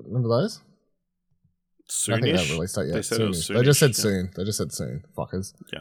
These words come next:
Speaker 1: Bet you they just dropped randomly.
Speaker 2: Yeah. Uh, the other ones would be Big Hero Six.
Speaker 1: Yeah, no, I d-, I'm not the biggest fan. Like, I like Baymax, and I thought, I, I, like, n-,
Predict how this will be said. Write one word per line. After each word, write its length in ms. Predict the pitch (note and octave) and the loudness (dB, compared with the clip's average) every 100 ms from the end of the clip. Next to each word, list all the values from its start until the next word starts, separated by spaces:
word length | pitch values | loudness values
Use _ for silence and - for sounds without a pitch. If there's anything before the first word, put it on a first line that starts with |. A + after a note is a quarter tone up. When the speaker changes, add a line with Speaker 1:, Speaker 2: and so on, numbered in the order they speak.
| - | 0
Speaker 1:
Bet 140 | C3+ E3+ | 2 8
you 60 | |
they 80 | D#3 | 8
just 160 | C3+ - | 8 4
dropped 200 | G2 - | 0 0
randomly. 380 | F2 D2+ D2 - _ _ _ - | -4 -2 -6 -10 _ _ _ -20
Speaker 2:
Yeah. 120 | G1+ G1+ - _ _ _ _ _ - - - - | -18 -18 -20 _ _ _ _ _ -20 -20 -20 -4
Uh, 260 | A2 A2+ A#2 | 4 4 8
the 120 | A#2+ | 8
other 140 | C#3+ | 8
ones 240 | C3 B2 A2 | 8 6 2
would 140 | G#2+ | 2
be 140 | A2 | 2
Big 280 | G2+ F#2 G#2+ G#2+ | 0 0 0 4
Hero 180 | G2 | 2
Six. 500 | G2 - G2+ - - - _ _ _ _ _ _ _ _ _ _ _ _ - - _ _ _ _ _ _ _ _ _ | 2 -2 -4 -6 -10 -14 _ _ _ _ _ _ _ _ _ _ _ _ -14 -14 _ _ _ _ _ _ _ _ _
Speaker 1:
Yeah, 300 | C3+ D#3 D#3+ C3+ | 6 8 8 8
no, 120 | C3 | 8
I 160 | C3 | 8
d-, 80 | C3 | 6
I'm 140 | - G#3+ | 4 2
not 180 | B3+ C#3 | 4 2
the 60 | |
biggest 220 | B2+ A#2 | 2 2
fan. 80 | C3 | 2
Like, 220 | C3 D3+ D3 | 6 6 8
I 80 | |
like 260 | D#3+ F#3+ - | 8 8 6
Baymax, 460 | B2 B2+ D3 E3 C#3 | 4 6 4 4 2
and 100 | A#2+ | 2
I 20 | |
thought, 400 | B2 A#2+ B2 A#2 | 4 4 2 2
I, 40 | B2+ | 2
I, 140 | B2 A#2 | 2 4
like, 200 | C#3 | 2
n-, 140 | - | 2